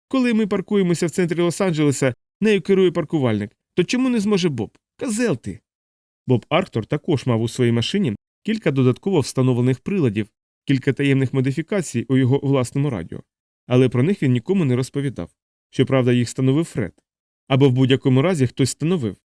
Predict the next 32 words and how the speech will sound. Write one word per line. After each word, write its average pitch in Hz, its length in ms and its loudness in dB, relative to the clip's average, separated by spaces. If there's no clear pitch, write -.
і 131 100 2
вони 151 220 4
робили 131 320 2
щось 127 200 -2
подібне 123 560 0
до 131 180 2
того, 151 280 2
для 127 140 0
чого, 180 260 2
як 123 140 2
стверджував 127 500 0
Беріс, 143 420 -2
слугували 143 520 0
кілька 139 340 -2
його 127 320 2
допоміжних 131 600 0
електронних 131 540 2
приладів, 113 460 0
хоча 135 260 2
насправді 135 460 0
це 156 180 -6
було 123 200 0
не 107 100 -2
так. - 300 -20
Наприклад, 127 480 0
кожен 190 280 0
транспортний 135 480 0
засіб 131 320 -2
правоохоронних 127 680 0
органів 135 420 0
передає 139 380 2
особливі 139 600 0